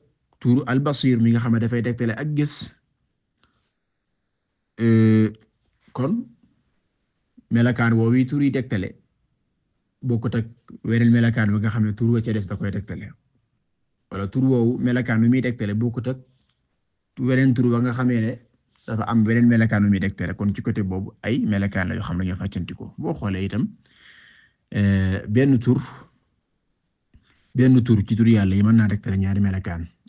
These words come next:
Aha. Wala ñu ne lu ëpp benn tur ci tur Yàlla yi mën nañoo tegtale benn melakaan, boog laa bëgg a wax.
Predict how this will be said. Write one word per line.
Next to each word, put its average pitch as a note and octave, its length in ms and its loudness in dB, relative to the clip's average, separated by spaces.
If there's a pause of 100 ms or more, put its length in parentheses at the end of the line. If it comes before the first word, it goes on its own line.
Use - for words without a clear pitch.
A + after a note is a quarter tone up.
(1200)
Aha. F2+ 500 -4 (2750)
Wala A2+ 420 2
ñu A#2+ 220 4
ne B2+ 120 4 (1400)
lu B2 340 0
ëpp B2 200 -2
benn A#2+ 280 4
tur A2 200 2
ci - 80 -10
tur A#2 120 0
Yàlla G#2 320 2
yi G#2+ 240 -4 (800)
mën A#2 240 4
nañoo A#2 260 6
tegtale G#2 380 -4
benn G2 260 0
melakaan, F#2+ 440 -4
boog F#2 140 -6
laa F2+ 140 -4
bëgg F2 140 -8
a E2+ 60 -10
wax. E2+ 120 -12